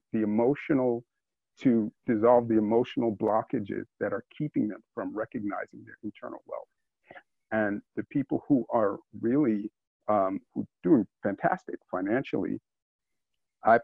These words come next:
find that often they are, uh, lacking the confidence to know that they can also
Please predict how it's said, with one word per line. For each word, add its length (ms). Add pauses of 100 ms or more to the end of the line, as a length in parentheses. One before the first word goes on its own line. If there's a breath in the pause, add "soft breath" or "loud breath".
find 240
that 100 (100)
often 640 (460)
they 280 (100)
are, 460 (300)
uh, 180 (140)
lacking 760 (1000)
the 100 (160)
confidence 580 (120)
to 60
know 500
that 220 (360)
they 140
can 200
also 640